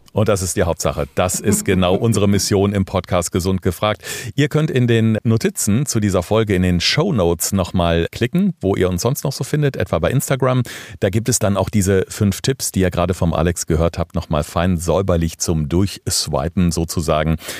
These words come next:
Das gesunde Notizbuch für unterwegs. Also ihr müsst nicht immer mitschreiben, das kriegt ihr alles bei uns nochmal nachgeliefert.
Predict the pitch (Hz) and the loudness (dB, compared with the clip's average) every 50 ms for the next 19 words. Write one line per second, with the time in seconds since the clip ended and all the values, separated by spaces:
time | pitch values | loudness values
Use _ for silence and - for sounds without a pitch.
0 | - - - - 92 - - - 98 87 98 117 156 165 165 147 131 123 110 - | -14 -14 -2 0 0 0 2 2 2 4 4 4 4 4 2 2 2 0 2 0
1 | 131 120 - - - 110 104 98 - - - - 110 - - 104 - 92 87 - | -2 -2 -2 -2 0 0 0 0 -2 -8 -4 -2 -2 0 2 0 2 2 2 2
2 | 76 82 127 190 - - - - 92 90 87 - - 87 85 87 - - - 92 | 2 2 0 0 0 -2 -2 0 -2 -2 -2 -2 -6 -4 -4 -6 -6 -4 -6 -6
3 | 87 85 85 87 98 117 120 - - 98 95 92 95 90 - - - - 85 - | -4 -2 0 0 0 0 0 -2 -2 0 0 0 0 -2 -2 -2 -2 -4 -4 -2
4 | - - - 78 76 - - - - 76 - - 69 65 69 64 64 65 64 - | -2 -2 0 -2 -4 -2 -2 -2 -2 -2 -2 -4 -4 -2 -2 -2 0 -2 -2 -4
5 | - - 104 95 110 117 - 185 214 - | -2 -2 0 0 0 2 2 0 -2 -2